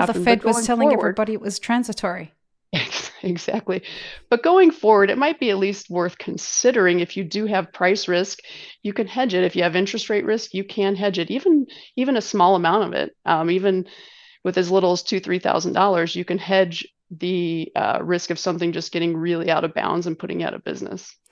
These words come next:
Speaker 2: How do they do that? So most people will have heard all the words you just said and thought
Speaker 1: And
Speaker 2: you were speaking Vietnamese.
Speaker 1: Yeah.
Speaker 2: So <laughs>
Speaker 1: Okay.
Speaker 2: how do they do that?
Speaker 1: So, I mean, I'm not gonna sit here and say it's ex-, super simple 'cause it depends on what
Speaker 2: Mm.
Speaker 1: exactly you're doing. But if you ha-, let's say you have a variable rate loan,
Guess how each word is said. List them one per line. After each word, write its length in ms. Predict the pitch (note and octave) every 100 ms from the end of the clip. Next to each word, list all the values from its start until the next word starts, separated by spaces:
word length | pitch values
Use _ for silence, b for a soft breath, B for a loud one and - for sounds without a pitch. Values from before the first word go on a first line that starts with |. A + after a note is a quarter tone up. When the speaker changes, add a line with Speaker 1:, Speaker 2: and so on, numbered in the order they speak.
| _
Speaker 2:
How 180 | - B3+
do 80 | C#4+
they 160 | C4 A#3
do 240 | - F#3+
that? 260 | F3+ - -
So 140 | A3
most 300 | A3+ C4+ -
people 260 | D4 C#4 A#3
will 120 | A3
have 180 | F#3+ -
heard 240 | G#3 G3+ -
all 100 | G#3+
the 100 | A3+
words 280 | G#3 G#3 G3+
you 60 |
just 240 | F#3 G3 -
said 360 | G3+ G3 F#3+ -
and 300 | G3 F#3+ F3
thought 280 | - G3
Speaker 1:
And 80 | G#3
Speaker 2:
you 60 | F#3+
were 80 | F#3
speaking 380 | - F#3+ G3+
Vietnamese. 640 | E3+ F3 E3+ E3+ D#3 - - B B B -
Speaker 1:
Yeah. 260 | G3+ A3 G3
Speaker 2:
So 480 | - D#4 - B3+ G3+ - B G3+
<laughs> 0 |
Speaker 1:
Okay. 160 | G3
Speaker 2:
how 100 | -
do 80 | B3+
they 160 | A#3+ B3
do 160 | - D#3
that? 260 | F#3+ - - - b b b b -
Speaker 1:
So, 320 | C#4+ C4 C4 B B -
I 100 | A#3+
mean, 220 | B3 A#3+
I'm 200 | A#3+ A#3+
not 160 | B3 A#3
gonna 340 | A#3 A3 G#3+
sit 140 | - G3+
here 120 | G#3
and 120 | G3+
say 180 | G3+ F3+
it's 140 | F3
ex-, 200 | E3 -
super 300 | - G3+ F#3 F3+
simple 380 | E3+ E3+ F3
'cause 160 | G#3 A3+
it 140 | G3
depends 360 | G3+ - F3+ F#3+
on 200 | E3+ E3
what 100 | F3+
Speaker 2:
Mm. 60 | G3+
Speaker 1:
exactly 400 | - F3 - -
you're 80 | E3
doing. 300 | F3+ E3+ F3+
But 140 | G3+
if 120 | G#3+
you 140 | C#4 D4
ha-, 80 |
let's 200 | G3+ B3
say 120 | - B3+
you 80 |
have 160 | A#3+ F#3
a 40 |
variable 520 | F#3 F3+ E3+ F3 F3 F3+
rate 200 | G3 -
loan, 340 | F3+ G#3+